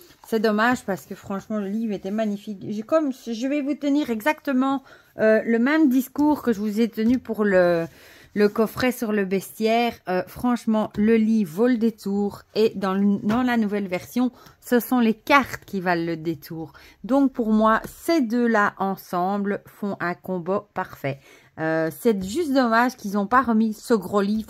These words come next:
avec, euh, les belles cartes. Ça aurait été le combo gagnant. Donc moi, euh,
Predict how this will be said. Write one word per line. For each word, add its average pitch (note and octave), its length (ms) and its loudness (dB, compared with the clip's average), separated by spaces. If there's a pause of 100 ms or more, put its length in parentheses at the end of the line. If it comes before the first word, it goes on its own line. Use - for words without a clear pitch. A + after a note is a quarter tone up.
avec, G3+ 400 -4
euh, F3 80 -2
les F#3+ 200 -4
belles D#3+ 280 -4
cartes. G#3+ 400 -4 (300)
Ça G#3+ 240 0
aurait G3 220 0
été A3+ 220 -4
le G3+ 120 0
combo G3 340 -6
gagnant. D3+ 520 -4
Donc F3+ 280 -10
moi, A3+ 400 2
euh, E3 280 -4